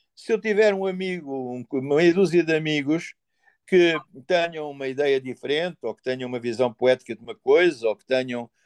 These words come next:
uma causa especial, é muito natural que se diga: "Vamos fazer uma revista", não é? E essa pergunta, essa questão, "Vamos fazer uma revista", porque essa revista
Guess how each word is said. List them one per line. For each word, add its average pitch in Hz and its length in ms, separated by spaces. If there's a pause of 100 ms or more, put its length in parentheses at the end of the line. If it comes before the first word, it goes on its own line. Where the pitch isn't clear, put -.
(160)
uma 120 160
causa 135 400
especial, 120 760 (400)
é 196 80
muito 226 280
natural 202 440
que - 60
se - 100
diga: 214 200
"Vamos 214 180
fazer 202 200
uma 214 120
revista", 190 480 (800)
não 73 120
é? - 80 (400)
E 170 120
essa 240 300
pergunta, 196 420
essa 170 320
questão, 170 280
"Vamos 190 200
fazer 175 240
uma 165 140
revista", 160 400
porque 214 200
essa 226 220
revista 208 640